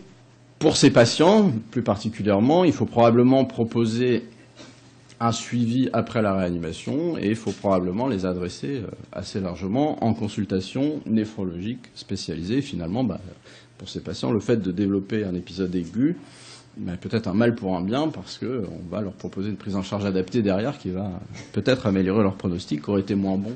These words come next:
s'ils n'avaient pas fait cette, cet épisode aigu. Donc, en conclusion,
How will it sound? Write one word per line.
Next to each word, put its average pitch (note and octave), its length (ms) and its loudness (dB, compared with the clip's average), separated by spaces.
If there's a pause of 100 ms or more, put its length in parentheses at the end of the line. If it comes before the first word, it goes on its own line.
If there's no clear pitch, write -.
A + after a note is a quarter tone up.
s'ils E2+ 260 -14
n'avaient E2+ 140 -12
pas F#2 160 -12
fait A2+ 320 -10 (760)
cette, G#2 360 -6 (200)
cet - 240 -6
épisode G#2+ 360 2
aigu. G#2 240 2 (1700)
Donc, D#3 460 8 (140)
en C3 120 2
conclusion, C3 840 0